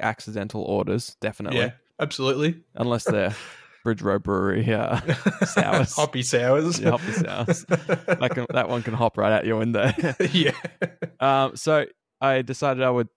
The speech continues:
Speaker 1: try the Batch Brewing Company again. I would try another coconut I P A to see if it was as good as the Mountain Culture.
Speaker 2: Yep.
Speaker 1: Um, it's a little bit more subtle. The,
Speaker 2: Mm-hmm.
Speaker 1: it's defi-, it's got those definite coconut,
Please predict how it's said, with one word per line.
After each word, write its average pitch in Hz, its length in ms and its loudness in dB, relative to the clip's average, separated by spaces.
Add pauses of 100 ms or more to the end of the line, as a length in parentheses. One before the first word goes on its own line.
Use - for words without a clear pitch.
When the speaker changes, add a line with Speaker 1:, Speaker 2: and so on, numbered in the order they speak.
(140)
Speaker 1:
try 120 580 2
the 113 100 -4
Batch 113 340 -2
Brewing 113 220 -6
Company 117 400 -6
again. 113 360 -2
I 123 60 2
would 123 100 0
try 139 220 -2
another 135 400 -2
coconut 107 500 -4
I 92 140 -2
P - 140 -6
A 92 100 0
to 98 80 -2
see 120 140 -4
if 123 120 -2
it 127 60 0
was 120 140 -2
as 110 180 0
good 135 480 0 (580)
as 110 140 0
the 113 60 0
Mountain 117 380 -2
Culture. 104 540 -4 (400)
Speaker 2:
Yep. 143 140 4
Speaker 1:
Um, 151 280 0 (400)
it's - 140 -2
a 165 60 2
little 175 220 2
bit 160 160 0
more 135 180 2
subtle. 147 680 -2 (460)
The, 123 140 0
Speaker 2:
Mm-hmm. 165 160 0 (140)
Speaker 1:
it's - 280 -4
defi-, 143 440 -2
it's 110 200 -8 (180)
got - 120 -2
those 110 240 0 (120)
definite 117 500 -4 (400)
coconut, 107 560 -2